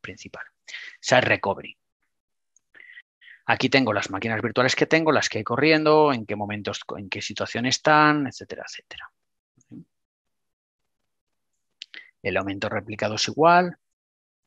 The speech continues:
Las máquinas virtuales que tengo y le puedo decir replicar una nueva máquina virtual desde Hyper-V a Azure. ¿Qué me dirá? Pues bueno, tengo un sitio que se llama Cercana,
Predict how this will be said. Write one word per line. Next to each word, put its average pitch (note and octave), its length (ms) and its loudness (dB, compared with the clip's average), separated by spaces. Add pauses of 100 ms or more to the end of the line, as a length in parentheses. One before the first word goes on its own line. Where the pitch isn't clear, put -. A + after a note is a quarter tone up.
(880)
Las - 160 -12
máquinas G2 240 -10
virtuales G#2 340 -4
que C#3 140 -2
tengo D#3+ 600 2
y A#2+ 140 -4
le A2+ 140 -2
puedo A2+ 240 -2
decir A2+ 440 -4
replicar G2+ 440 -6
una G2 160 -8
nueva F#2 180 -6
máquina G2 320 -8
virtual A#2+ 560 0
desde A2 560 -4
Hyper-V G#2+ 580 -6
a G2+ 220 -2
Azure. - 320 -14 (920)
¿Qué D3 80 8
me C#3+ 140 6
dirá? C3+ 400 8
Pues G2 160 -8
bueno, F#2+ 240 -10 (100)
tengo F#2 240 -8
un G2+ 100 -6
sitio A#2+ 300 0
que D#2+ 80 -8
se - 80 -8
llama F2 180 -8
Cercana, D#3+ 600 2